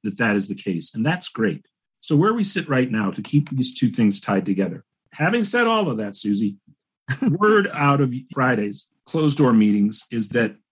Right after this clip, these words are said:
because of Manchin and Sinema, the size of this bill is still looking like it's gonna get pared down. Pharmaceutical drug prices could be part of what's gonna make it smaller,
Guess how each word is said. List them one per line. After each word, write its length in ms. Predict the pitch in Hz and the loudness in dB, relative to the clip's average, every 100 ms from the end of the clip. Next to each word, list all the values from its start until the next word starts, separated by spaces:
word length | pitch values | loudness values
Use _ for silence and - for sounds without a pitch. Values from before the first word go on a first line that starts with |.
| - - | -20 -20
because 300 | - - 160 | -8 -2 2
of 60 | 185 | 4
Manchin 340 | 143 135 135 | 4 4 2
and 80 | 120 | 2
Sinema, 460 | 110 110 101 98 - - | 2 2 0 0 -4 -4
the 60 | |
size 360 | - 123 120 107 | 0 2 2 0
of 60 | |
this 180 | 110 104 | 0 -2
bill 400 | - 104 95 98 _ _ _ _ 120 | -2 -2 -2 -6 _ _ _ _ -2
is 120 | 110 | 0
still 180 | 160 131 | 4 4
looking 300 | 120 123 101 | 4 2 2
like 140 | 101 | 2
it's 120 | - | 0
gonna 160 | 98 92 | -2 -4
get 220 | 90 101 - | -4 -10 -4
pared 260 | 110 92 | -2 -2
down. 360 | 92 110 123 - _ _ _ _ _ _ - | -4 -10 -12 -16 _ _ _ _ _ _ -4
Pharmaceutical 560 | 139 143 - 147 143 131 | 2 4 4 4 4 4
drug 260 | 131 127 | 2 2
prices 380 | 127 120 - - | -2 -2 0 0
could 140 | 113 | 0
be 100 | 117 | 0
part 260 | 101 - 117 | 0 0 2
of 80 | 98 | 2
what's 160 | 98 - | -2 -2
gonna 220 | 98 95 | 0 2
make 200 | 95 - | 0 -2
it 100 | - | -4
smaller, 300 | - 90 | -6 -8